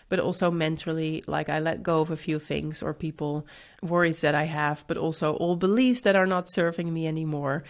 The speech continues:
I let that go so I can then welcome new things, new people, new stuff, new beliefs into my life. Then the second part that I do, and this is really essential, is that I start dreaming about my future.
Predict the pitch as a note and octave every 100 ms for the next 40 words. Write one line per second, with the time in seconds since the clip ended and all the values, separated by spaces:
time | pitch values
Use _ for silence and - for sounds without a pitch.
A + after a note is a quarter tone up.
0 | - - - E3 E3+ F#3 - F#3 E3+ D#3+
1 | D3+ D#3+ - - E3 D#3 E3 F3 E3+ E3
2 | D#3+ D3+ D#3 D#3+ D#3 D#3 D#3+ F3+ F#3 -
3 | D#3 D#3 D#3+ - F3+ F#3 F3+ E3 D#3+ D#3
4 | D#3 E3+ G3 F3 F3+ - _ F3 - G3+
5 | G3 F3+ - F3+ F#3 F#3 E3+ F3+ - -
6 | - _ E3+ F3+ F#3+ E3 D#3+ - E3 E3+
7 | D#3+ D3 D3+ - - - - _ _ _
8 | _ - A3 A#3+ A3 D4+ E4 E4 A3+ F#3
9 | F3+ E3+ D#3+ E3+ E3 E3 G3+ G3+ F3 E3+
10 | F#3 B3+ A#3+ A3 F#3+ - D#3+ D#3+ - E3+
11 | - E3+ - D#3+ - E3 - E3+ D#3+ D3+
12 | E3+ F#3 A3 G#3 E3+ E3+ D#3 D3+ D#3 D3+
13 | - D#3 - - -